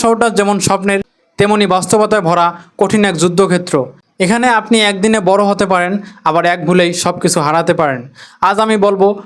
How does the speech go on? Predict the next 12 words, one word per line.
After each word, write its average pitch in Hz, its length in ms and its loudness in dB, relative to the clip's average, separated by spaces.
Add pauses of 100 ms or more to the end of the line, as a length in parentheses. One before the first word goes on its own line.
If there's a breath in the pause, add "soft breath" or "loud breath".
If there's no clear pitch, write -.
(160 loud breath)
ঢাকা 160 240 0
শহরে 214 340 2
টিকে 220 200 2 (100)
থাকার 208 260 0
জন্য 185 180 0 (560 loud breath)
আর 165 100 2 (260 loud breath)
নিজের 190 280 2 (100)
জায়গা 185 320 0
তৈরি 208 160 4
করার 202 280 0
জন্য 185 160 2 (320)
পাঁচটি 180 320 0